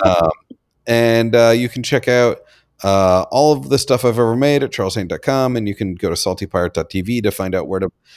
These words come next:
where to stream my, my web series, Salty Pirate, which came out earlier this summer and is on Amazon and Vimeo and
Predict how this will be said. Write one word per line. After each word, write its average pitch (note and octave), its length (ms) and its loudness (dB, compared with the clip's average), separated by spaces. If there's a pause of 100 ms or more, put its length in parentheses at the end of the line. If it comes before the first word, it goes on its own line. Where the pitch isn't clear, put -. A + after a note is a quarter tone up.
(140)
where A2 120 4
to A2 60 0
stream B2+ 380 0
my, A#2 240 0
my G#2 160 -2
web G#2 320 0
series, A2+ 480 0
Salty A2 280 -4
Pirate, A#2 480 0
which - 200 -12
came F2+ 180 -4
out F2 140 0
earlier D#2+ 320 -2
this D2+ 160 -6
summer D#2 240 -4
and D2 100 -10
is D2+ 140 -8
on D#2 180 -8
Amazon A2+ 540 -2
and F2 120 -8
Vimeo A#2 460 0
and D#2 100 -10